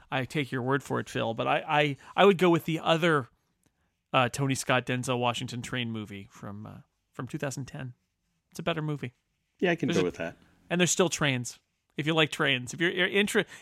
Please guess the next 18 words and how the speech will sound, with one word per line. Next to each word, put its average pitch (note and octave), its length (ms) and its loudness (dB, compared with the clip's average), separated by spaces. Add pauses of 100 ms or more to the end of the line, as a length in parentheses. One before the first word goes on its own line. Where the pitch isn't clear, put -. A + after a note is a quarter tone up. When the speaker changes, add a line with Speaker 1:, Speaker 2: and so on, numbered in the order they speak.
Speaker 1:
interested B3 320 4
in F#3 60 6
train-related F3+ 800 4
<laughs> - 20 0
movies, C#3 460 2 (280)
I E3+ 140 10
recommend E3 380 4
Unstoppable C#3 680 0
over, A#2 440 -6
uh, G#2+ 160 -6
Taking A#2+ 300 -14
of A2 80 -14
Pelham A2 220 -12
One G#2 120 -10
Two C3 120 -14
Three, A2 220 -14
the G2+ 100 -12
remake. - 400 -16